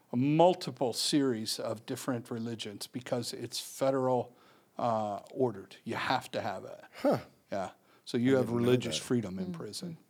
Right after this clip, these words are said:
Speaker 2: Okay.
Speaker 1: So, yeah, there were church service, there were Bible studies. And I remember walking around the prison yard saying, "God, like I told you, I,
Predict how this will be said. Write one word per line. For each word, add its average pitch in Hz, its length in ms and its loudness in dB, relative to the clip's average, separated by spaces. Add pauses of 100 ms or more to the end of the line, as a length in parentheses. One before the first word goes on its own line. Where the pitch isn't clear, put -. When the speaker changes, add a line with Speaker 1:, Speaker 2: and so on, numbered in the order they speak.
Speaker 2:
Okay. 113 320 -4 (160)
Speaker 1:
So, 151 200 -2
yeah, 170 220 2
there 107 140 -6
were - 60 -12
church - 360 -4
service, 143 300 -4
there 107 100 -6
were 95 60 -10
Bible 117 320 -6
studies. 123 520 -6 (640)
And 139 200 4
I 139 100 6
remember 147 720 4 (400)
walking 143 400 4
around 143 240 4
the 127 60 0
prison 127 360 0
yard 123 320 2
saying, 113 260 -6
"God, 110 260 -6 (1200)
like 113 160 -8
I 113 60 -8
told 131 240 -4
you, 113 80 -10
I, 117 120 -8